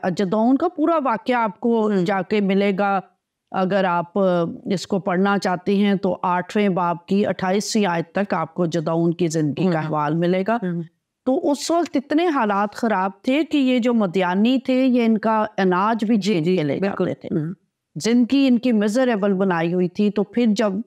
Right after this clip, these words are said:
Speaker 1: कौम बनी इसराइल ने फरियाद की तो जदौन को खुदा ने बर्पा किया।
Speaker 2: हम्म।
Speaker 1: इसके बाद, अ, फिर आपको अहवाल मिलेगा, अ, इफ्ता ग्यारह बाब और उसकी, अम,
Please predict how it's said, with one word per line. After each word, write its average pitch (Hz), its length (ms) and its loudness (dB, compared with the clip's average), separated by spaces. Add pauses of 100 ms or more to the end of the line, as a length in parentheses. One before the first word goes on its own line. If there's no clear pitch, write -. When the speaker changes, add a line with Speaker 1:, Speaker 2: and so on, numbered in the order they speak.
(340)
Speaker 1:
कौम 185 280 2
बनी 180 220 2
इसराइल 175 380 -2
ने 175 100 0
फरियाद 165 480 -2
की 202 200 0
तो 190 140 0
जदौन 170 640 0
को 175 180 -2
खुदा 151 320 -2
ने 147 100 2
बर्पा 143 380 -4
किया। - 260 -4
Speaker 2:
हम्म। 156 180 -8 (340)
Speaker 1:
इसके - 280 -2
बाद, 240 400 -2
अ, 233 160 2
फिर 233 300 0
आपको 214 400 0
अहवाल 190 720 0
मिलेगा, 185 640 0 (540)
अ, 170 380 -2 (220)
इफ्ता 214 460 -4 (2000)
ग्यारह 202 420 0
बाब 214 400 0
और 202 240 0
उसकी, 196 640 2 (560)
अम, 160 640 -2